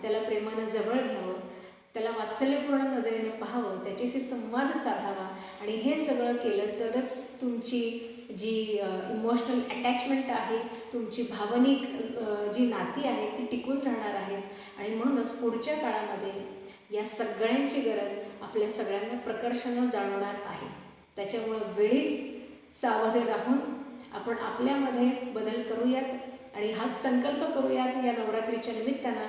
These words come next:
की प्रत्येकानं आपलं आईपण हे जपलं पाहिजे. आणि म्हणूनच जसं आपण बाईपण भारी देवा म्हणतो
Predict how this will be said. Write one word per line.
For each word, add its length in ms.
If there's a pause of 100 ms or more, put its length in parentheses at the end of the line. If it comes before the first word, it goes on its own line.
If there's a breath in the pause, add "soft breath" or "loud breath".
(460 loud breath)
की 340 (1500)
प्रत्येकानं 1000 (160)
आपलं 440 (160)
आईपण 560
हे 100
जपलं 360
पाहिजे. 480
आणि 120
म्हणूनच 720
जसं 200
आपण 300
बाईपण 460
भारी 360
देवा 120
म्हणतो 340